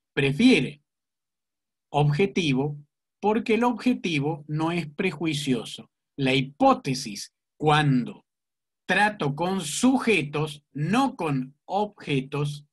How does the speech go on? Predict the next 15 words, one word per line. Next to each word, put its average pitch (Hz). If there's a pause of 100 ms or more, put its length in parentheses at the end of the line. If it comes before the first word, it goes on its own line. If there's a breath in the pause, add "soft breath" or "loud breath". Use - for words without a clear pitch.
(3250)
cuando 151
trato 196
con 196
sujetos, 170
la 143
hipótesis 143 (800)
es 147
prejuiciosa. 139 (1120)
No 220
siempre, - (800)
pero 135
la 123
mayoría 123
de 180
los 151